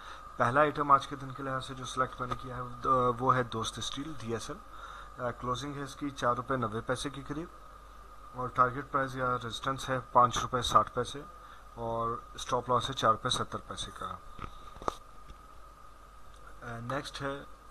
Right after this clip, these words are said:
Fauji Food। अ, ये इसका जो target है वो है आठ रुपये तक का और, uh, support है छः रुपये अस्सी पैसे के करीब की।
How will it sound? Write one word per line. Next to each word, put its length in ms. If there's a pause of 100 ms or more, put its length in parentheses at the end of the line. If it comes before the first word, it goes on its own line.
Fauji 240
Food। 260 (800)
अ, 240 (680)
ये 320
इसका 340
जो 140
target 380
है 80
वो 180
है 220
आठ 260
रुपये 180
तक 300
का 100 (1080)
और, 260
uh, 580
support 460
है 340 (100)
छः 200
रुपये 320 (340)
अस्सी 220
पैसे 300
के 100
करीब 240 (120)
की। 80